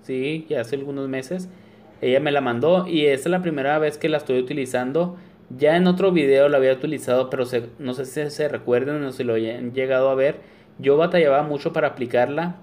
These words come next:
pero gracias a ustedes, a sus consejos y a sus comentarios, que me dijeron que la dejara un poquito más de tiempo en el agua, pues hoy sí la dejé un poco más tiempo de agua y la verdad que hoy no estuve batallando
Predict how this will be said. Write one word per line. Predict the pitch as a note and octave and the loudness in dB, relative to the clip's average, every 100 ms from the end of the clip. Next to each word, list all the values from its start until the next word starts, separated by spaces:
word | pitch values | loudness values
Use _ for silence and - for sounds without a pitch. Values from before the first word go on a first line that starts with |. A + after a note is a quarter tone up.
| - | -2
pero | C#3+ C3+ | 2 4
gracias | C3 C3 F3+ F3+ | 4 0 -2 -2
a | |
ustedes, | D#3+ - C#3+ C#3 E3+ | -4 -2 2 2 2
a | E3 | -2
sus | C#3+ C3+ | -8 -8
consejos | - A#2+ A#2 A#2+ D#3+ | -8 -6 -2 -4 -6
y | D#3 | -12
a | |
sus | - - | -16 -10
comentarios, | C3+ A#2 A2+ A#2+ A#2+ E3+ F3+ - - - - - - - | -6 -4 0 0 2 0 -2 -14 -20 -20 -20 -20 -18 -2
que | D3+ | 0
me | D3+ | 4
dijeron | D3 C#3 C#3+ C#3+ F#3 F#3+ - - - _ - - - - | 2 2 0 2 0 -2 -10 -20 -20 _ -20 -20 -20 -8
que | - E3+ | 2 4
la | F3 | 6
dejara | D3+ D3 | 4 2
un | E3 | 2
poquito | F#3 F#3 F3+ | -2 -4 -4
más | F#3 F3+ | -2 -2
de | |
tiempo | F3+ F#3 F#3 | -2 -2 0
en | F#3 | 0
el | D3 | 2
agua, | C#3 D3+ F3 F#3+ - - - - - - | 0 0 -2 -6 -14 -20 -20 -20 -20 -6
pues | - D3+ D3+ - - | 2 4 4 -2 -6
hoy | C#3 E3+ A3 | 2 4 4
sí | - D#3 | 0 0
la | D#3 | 2
dejé | D3+ D3 | 2 -2
un | C#3+ | -4
poco | C#3+ D3 | -4 -2
más | D3+ C#3+ | -4 -4
tiempo | C#3+ C3+ C#3 | -4 -4 0
de | C3 B2+ | 2 4
agua | D3+ F3 G3 F#3+ - - | 2 2 0 -4 -14 -14
y | - E3+ F#3+ | -2 2 4
la | F3 | 4
verdad | D3 C3 B2+ | 4 2 0
que | C#3+ | 0
hoy | C3+ D3+ C#3+ | 0 0 0
no | D3 | -2
estuve | C#3+ C#3 C#3+ | -6 0 2
batallando | C#3 C#3 B2 A#2+ A#2+ C3 C3+ | 2 2 0 0 0 0 -2